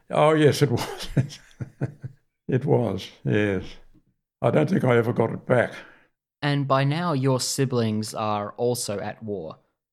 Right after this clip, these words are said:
Speaker 2: Pleasance was a nurse?
Speaker 1: That's right.
Speaker 2: And where was she based?
Speaker 1: Well, I wouldn't know. I had very little. We, we weren't a family that kept in contact that much.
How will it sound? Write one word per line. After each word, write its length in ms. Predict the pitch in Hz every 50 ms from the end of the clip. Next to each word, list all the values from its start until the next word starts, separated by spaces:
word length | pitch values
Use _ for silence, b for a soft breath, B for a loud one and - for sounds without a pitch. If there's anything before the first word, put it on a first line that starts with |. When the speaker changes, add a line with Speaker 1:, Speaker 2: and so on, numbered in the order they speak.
| _ _
Speaker 2:
Pleasance 580 | - - 131 139 135 139 135 131 127 - - -
was 300 | 131 120 113 117 117 113
a 80 | 120 120
nurse? 540 | 117 117 123 139 190 208 - - - - - _ _ _ _ _ _ -
Speaker 1:
That's 220 | 139 127 131 -
right. 340 | 120 104 101 107 127 131 - - _ _ _ _
Speaker 2:
And 220 | 120 120 120 117
where 140 | 120 120 117
was 80 | 117
she 120 | - - 117
based? 440 | 101 113 95 95 92 - - - - _ _ _ _ _
Speaker 1:
Well, 280 | 143 127 123 - - -
I 120 | 123 117
wouldn't 360 | 113 117 147 151 151 151 147
know. 460 | 131 123 117 110 98 90 87 87 85 - - - - -
I 120 | 131 120
had 360 | 101 90 104 117 117 120 - - - _ -
very 300 | 127 147 139 143 151 147
little. 540 | 135 131 127 - 120 117 110 107 98 - - _ _ _ _ _ _ _
We, 100 | 147 143
we 200 | 143 - 151 156
weren't 280 | 156 175 220 240 233
a 60 | 196 131
family 460 | - 180 180 170 165 165 165 156 147
that 180 | 156 147 123 - - - - _ _ _ _ _ _
kept 220 | - 147 135 139 143
in 120 | 131 110
contact 560 | - - 156 151 127 - - 101 90 78 -
that 200 | - 104 95 -
much. 400 | - 110 110 110 110 - - -